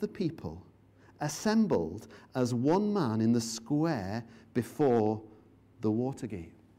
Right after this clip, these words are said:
Now, what is amazing about that is that that is four, I think Rita pointed this out last week, that's forty-two thousand three hundred and sixty people, <laughs> all gathering together in one place,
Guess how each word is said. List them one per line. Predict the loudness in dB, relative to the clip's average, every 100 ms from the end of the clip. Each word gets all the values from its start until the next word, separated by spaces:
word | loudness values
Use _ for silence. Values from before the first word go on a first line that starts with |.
| _ _ _ _ _ _ _ _ -20 -20 _
Now, | -2 -2 -2 -10 -12
what | -6 -4
is | -2
amazing | 0 2 2 0 -2
about | -2 -2
that | -4 -4
is | -6 -4
that | -4 -6 -8 -14 -8
that | -6
is | -6 -8 -14 -20 -8
four, | -2 -2 -4 -8
I |
think | -6 -2
Rita | -2 -4
pointed | -6 -6 -6
this | -6
out | -4 -4
last | -6
week, | -6 -8 -10
that's | -10 -8
forty-two | -6 -4 -4 -4 -4
thousand | -2 -2 -2 -4
three | -2 -4
hundred | -4 -6
and | -6
sixty | -8 -12 -6 -6
people, | -4 -8 -10 -14 -18 -20 _ _ -20 -20
<laughs> | -20 -20 -20 -20 -20 _
all | 0 4 4 4
gathering | 2 2 2 0
together | -2 -4 -4 -4 -6 -8 -2
in | 2
one | 4 4 2
place, | 0 0 -2 -6 -16